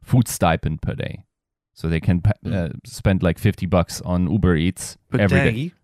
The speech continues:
Speaker 1: Per day, yeah.
Speaker 2: Yeah.
Speaker 1: Yeah. But
Speaker 3: Nice.
Speaker 1: fifty dollars per day
Speaker 3: Pretty
Speaker 1: is
Speaker 3: good.
Speaker 2: It's kinda
Speaker 1: ve-,
Speaker 2: nice,
Speaker 1: is
Speaker 2: but
Speaker 1: different in L A than it is in,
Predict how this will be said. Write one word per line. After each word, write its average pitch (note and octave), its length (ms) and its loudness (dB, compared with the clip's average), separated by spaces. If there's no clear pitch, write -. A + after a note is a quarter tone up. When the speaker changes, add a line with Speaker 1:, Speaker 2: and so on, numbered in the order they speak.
Speaker 1:
Per B2 140 -2
day, - 240 -6
yeah. D#2+ 160 -6
Speaker 2:
Yeah. F2 260 -10
Speaker 1:
Yeah. - 60 -20
But C3 280 0
Speaker 3:
Nice. A#2+ 240 4
Speaker 1:
fifty D#3+ 260 4
dollars B2+ 320 6
per B2 140 2
day G2+ 380 4
Speaker 3:
Pretty A2+ 180 0
Speaker 1:
is B2 160 0
Speaker 3:
good. - 60 -16
Speaker 2:
It's - 40 -6
kinda A#2+ 160 6
Speaker 1:
ve-, - 80 2
Speaker 2:
nice, D3 360 0
Speaker 1:
is A2+ 180 4
Speaker 2:
but - 40 0
Speaker 1:
different C3 380 4
in A2 100 4
L G2 160 6
A F2 340 4
than F#2 140 2
it F2+ 100 4
is F2 280 4
in, E2+ 340 2